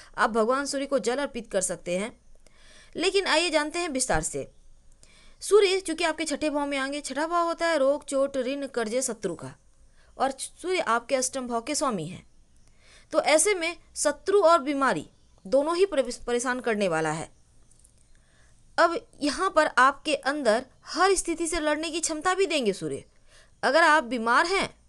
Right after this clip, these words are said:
तो उससे जल्दी बाहर निकलने की क्षमता देंगे, आपको अंदर से आएगा शक्ति।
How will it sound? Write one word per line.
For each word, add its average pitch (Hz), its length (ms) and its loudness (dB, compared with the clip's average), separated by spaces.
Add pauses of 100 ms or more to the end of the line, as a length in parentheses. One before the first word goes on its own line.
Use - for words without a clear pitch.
(160)
तो 240 100 4
उससे 226 360 0
जल्दी 208 320 0
बाहर 208 240 2
निकलने 208 380 0
की 214 100 -10
क्षमता 208 320 -4
देंगे, 202 280 -2
आपको 185 300 -4
अंदर 185 180 0
से 214 360 -2
आएगा 196 260 0
शक्ति। 214 380 -10